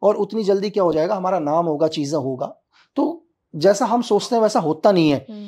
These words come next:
Speaker 1: यार अगर आप चौबीस घंटे के अंदर केस को सॉल्व कर सकते हो, तो आपके पास तो इतनी बड़ी इंटेलिजेंस थी ना,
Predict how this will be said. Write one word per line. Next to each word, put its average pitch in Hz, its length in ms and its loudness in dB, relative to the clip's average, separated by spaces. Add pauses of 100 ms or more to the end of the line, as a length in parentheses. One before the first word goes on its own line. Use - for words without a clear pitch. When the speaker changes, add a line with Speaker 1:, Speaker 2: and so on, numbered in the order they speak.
(160)
Speaker 1:
यार 208 140 6
अगर 214 160 4
आप 214 260 0
चौबीस 196 360 -2
घंटे 160 300 -2
के 180 60 0
अंदर 180 160 0
केस 175 300 -2
को - 100 -2
सॉल्व 165 260 0
कर 170 140 0
सकते - 320 -4
हो, 139 220 -2 (320)
तो - 80 2
आपके 170 200 2
पास 185 240 0
तो 196 60 0
इतनी 185 200 -2
बड़ी 180 140 2
इंटेलिजेंस 160 640 2
थी 165 60 2
ना, 190 100 2